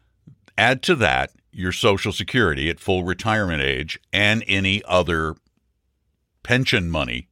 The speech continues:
you have coming in, and that will give you the number on which you can budget. So let's say you get two thousand dollars a month from Social Security and fourteen hundred dollars a month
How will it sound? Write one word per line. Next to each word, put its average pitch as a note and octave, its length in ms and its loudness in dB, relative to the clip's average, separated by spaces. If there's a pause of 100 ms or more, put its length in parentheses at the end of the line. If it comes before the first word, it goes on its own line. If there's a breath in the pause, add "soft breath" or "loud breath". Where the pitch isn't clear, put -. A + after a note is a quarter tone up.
(360)
you F2+ 160 -2
have E2 240 2
coming F#2 300 0
in, E2 280 0 (380 loud breath)
and G#2 180 0
that E3 220 2
will F3 140 -2
give D#3+ 300 2
you G#2 220 -2
the F#2 160 -2
number G#2 640 0 (1900)
on A2+ 220 2
which C3+ 220 0
you B2 80 -2
can B2+ 180 0
budget. D3+ 440 -2 (880)
So A#2 320 2
let's A#2 240 2
say C3 160 4
you A2+ 180 2
get - 280 -2
two E3 200 -2
thousand B2+ 340 2
dollars A2+ 300 2
a - 20 0
month G#2 160 -2
from G2+ 140 -4
Social G2+ 320 -2
Security G2 580 0
and E2+ 180 -2 (400 soft breath)
fourteen C#3 540 0
hundred G#2+ 240 0
dollars F2+ 480 2 (160)
a F2+ 80 2
month F2 380 -2